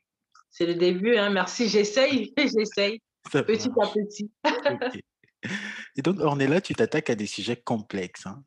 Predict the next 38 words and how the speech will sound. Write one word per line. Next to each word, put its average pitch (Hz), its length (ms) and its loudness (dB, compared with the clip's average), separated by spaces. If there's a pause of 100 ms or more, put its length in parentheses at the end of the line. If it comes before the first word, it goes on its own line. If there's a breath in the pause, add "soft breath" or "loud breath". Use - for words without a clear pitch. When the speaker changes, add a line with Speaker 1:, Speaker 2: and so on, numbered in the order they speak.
Speaker 2:
et 101 260 -6
tu - 200 -6
réussis 110 400 -4
toujours 120 340 -4
à 104 60 -4
les 104 260 -4
expliquer 101 520 -6
aux 98 120 -6
enfants. 95 360 -12 (340 loud breath)
Je - 140 -8
pense 110 280 -2
bien 104 160 -2
sûr 117 220 -4
à 95 80 -4
des 95 120 -10
sujets - 360 -6
comme 196 240 -4
le 92 80 -6
racisme, - 800 -8
le, 95 340 -8
le 95 120 -6
Speaker 1:
Mhm. - 60 -4
Speaker 2:
coronavirus, 101 1040 -4 (400 loud breath)
Speaker 1:
Mhm. 185 160 -14
Speaker 2:
euh, 78 240 -10
ou 107 100 -6
l'histoire 117 420 -2
africaine, 135 840 -2
ou, 107 80 -6 (140)
ou 104 100 -10
même 127 280 -4
la 107 120 -2
pollution. 117 640 -4 (140)
Donc, 104 200 -14
quel 208 200 2
est 165 100 -2
ton 233 100 -8
secret ? - 400 -8